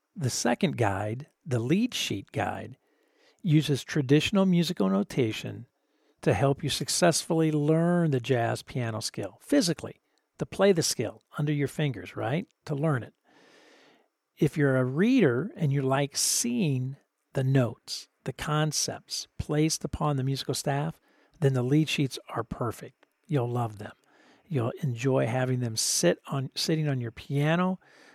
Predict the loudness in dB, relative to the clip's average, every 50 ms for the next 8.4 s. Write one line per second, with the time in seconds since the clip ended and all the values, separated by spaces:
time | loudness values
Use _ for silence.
0 | _ _ -4 -2 -2 -2 -4 -8 -12 -12 0 4 4 4 4 2 2 4 4 4
1 | 4 2 0 -2 -2 -2 -4 -6 -8 -10 -12 _ _ _ _ _ -2 0 0 0
2 | 0 0 -2 -4 -6 -14 -6 -4 -2 0 0 2 2 2 0 0 -2 -2 -4 -4
3 | -6 -4 0 2 2 4 2 0 0 -2 -4 -4 -2 -2 0 2 2 0 0 -2
4 | -4 -4 -4 -4 -4 -6 -6 -8 -8 -4 -2 -2 2 4 6 6 6 4 2 -2
5 | -8 -8 -6 -4 -2 0 0 0 0 -2 -4 -4 -2 0 0 2 2 2 2 2
6 | 2 0 0 -2 -4 -10 -16 -20 -20 _ _ _ _ 0 2 2 2 2 0 0
7 | 0 0 -2 -2 -4 -8 -4 0 2 2 2 2 0 -4 -6 -10 -14 -18 -18 -12
8 | -6 -4 -2 0 0 -2 -4